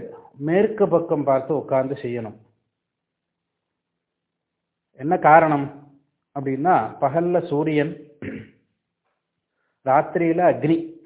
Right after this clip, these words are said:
இவா ரெண்டு பேர் தான்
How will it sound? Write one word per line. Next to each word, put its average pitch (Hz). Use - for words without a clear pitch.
இவா 139
ரெண்டு 135
பேர் 151
தான் 175